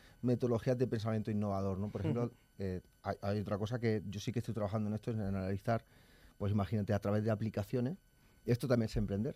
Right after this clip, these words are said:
Speaker 1: Yo, yo
Speaker 2: Ujú.
Speaker 1: cuel-, grabo vídeos, hago entrevistas, utilizo mi faceta comunicadora a pacientes o a profesionales que hacen resonancia. Y lo que quiero saber es si se puede evitar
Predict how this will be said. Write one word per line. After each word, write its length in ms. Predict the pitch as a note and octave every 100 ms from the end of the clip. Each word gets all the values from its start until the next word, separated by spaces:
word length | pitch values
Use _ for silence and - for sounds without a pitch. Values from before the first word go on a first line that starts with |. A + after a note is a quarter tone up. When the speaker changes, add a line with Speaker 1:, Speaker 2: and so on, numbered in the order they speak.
| -
Speaker 1:
Yo, 140 | G#2 -
yo 120 | B2+ B2+
Speaker 2:
Ujú. 100 | B2+
Speaker 1:
cuel-, 220 | D#3 E3 G#2 G#2
grabo 300 | A#2 D3+ D#3
vídeos, 400 | D3 E3 D3 G#3 -
hago 220 | B2+ D3+
entrevistas, 640 | D3 C3 D3+ - - F#3 -
utilizo 360 | A#2+ C#3 C#3
mi 100 | B2
faceta 400 | A#2 A2 C3 B2+
comunicadora 680 | B2+ C3 B2+ B2 C#3 D#3 F3+ - - - - -
a 140 | B2+
pacientes 500 | B2+ A#2 D3 E3 E3 D3
o 60 |
a 60 | D3
profesionales 440 | C3 - B2+ C3+
que 80 | C3+
hacen 220 | A#2+ A#2+ A2+
resonancia. 640 | G#2 G#2 E2+ - G2+ - -
Y 100 | A#2
lo 120 | A#2
que 120 | A2
quiero 200 | G2+ C3
saber 340 | F3 D3+ D3+ -
es 220 | C#3+ E3 - - - - - _ _
si 340 | - - - A#3
se 200 | - A#2+
puede 440 | - E3+ F3 C3+
evitar 520 | A#2+ A2+ D#3 D#3 F3+